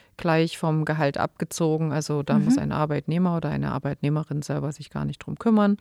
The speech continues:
Speaker 1: Und bei der Krankenversicherung sollte man aufpassen. Es kann manchmal passieren, wenn man, ähm, einen bestimmten Job annimmt, dass man dann manchmal mehr Krankenversicherung bezahlen muss, als wenn man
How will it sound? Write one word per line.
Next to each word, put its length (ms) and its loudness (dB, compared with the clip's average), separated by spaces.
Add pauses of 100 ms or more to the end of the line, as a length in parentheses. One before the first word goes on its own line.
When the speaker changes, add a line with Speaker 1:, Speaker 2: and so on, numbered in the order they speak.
(140)
Speaker 1:
Und 120 0
bei 100 4
der 100 4
Krankenversicherung 920 -2
sollte 300 -4
man 140 -2
aufpassen. 760 -2
Es 120 -6
kann 160 2
manchmal 380 0
passieren, 520 -2
wenn 160 0
man, 360 2
ähm, 720 0 (100)
einen 480 -2
bestimmten 400 0
Job 240 0
annimmt, 380 0
dass 120 -4
man 140 -2
dann 480 -2
manchmal 460 -2
mehr 420 0
Krankenversicherung 920 -4
bezahlen 520 2
muss, 360 2
als 220 -4
wenn 200 2
man 380 2